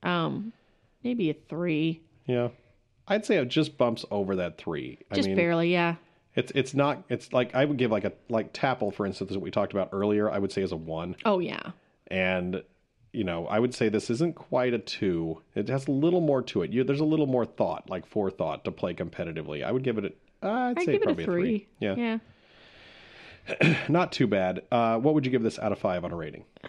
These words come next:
Speaker 1: It c-, because I'm taking the price point into consideration and the fact that you can always house rule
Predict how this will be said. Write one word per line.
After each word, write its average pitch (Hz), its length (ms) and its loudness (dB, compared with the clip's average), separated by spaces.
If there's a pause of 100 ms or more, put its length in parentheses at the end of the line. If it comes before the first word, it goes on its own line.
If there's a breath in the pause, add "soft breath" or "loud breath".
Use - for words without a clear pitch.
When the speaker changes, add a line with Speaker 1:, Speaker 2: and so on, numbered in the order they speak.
(2250 loud breath)
Speaker 1:
It 254 300 0
c-, - 160 2
because 220 560 2
I'm 208 160 4
taking 202 360 2
the 175 80 2
price 180 360 0
point 277 340 0
into 277 180 2
consideration 269 920 2
and 214 240 2
the 226 60 2
fact 208 340 0
that 196 100 2
you 196 100 -2
can 190 140 0
always 190 300 2
house 185 340 0
rule 170 360 2